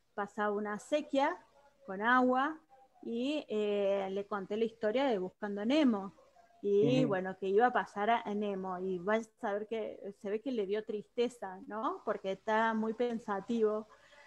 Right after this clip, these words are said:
Speaker 1: Eh, eh, y bueno, y, y ahí salió esa mirada así como pensativo que, que no sé qué habrá pensado,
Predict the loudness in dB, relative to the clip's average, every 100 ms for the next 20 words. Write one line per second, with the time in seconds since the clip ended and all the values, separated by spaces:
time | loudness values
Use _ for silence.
0 | -20 _ -2 2 4 4 2 0 -2 -4
1 | -8 -14 -12 -8 -6 -6 -6 -8 -10 -10
2 | -8 -2 0 0 -4 -10 _ -8 -6 -4
3 | -2 -2 -4 -8 -12 -14 -12 0 4 6
4 | 4 4 2 4 4 4 4 2 -2 -6
5 | -6 -6 -6 -4 -2 0 0 0 -4 -12
6 | -12 -8 -2 0 0 -2 -6 -8 -6 -6
7 | -8 -6 -6 -6 0 2 2 2 -2 -2
8 | -2 -6 -12 _ 4 6 4 0 -2 0
9 | 0 2 4 4 2 0 -2 0 0 0
10 | -2 -8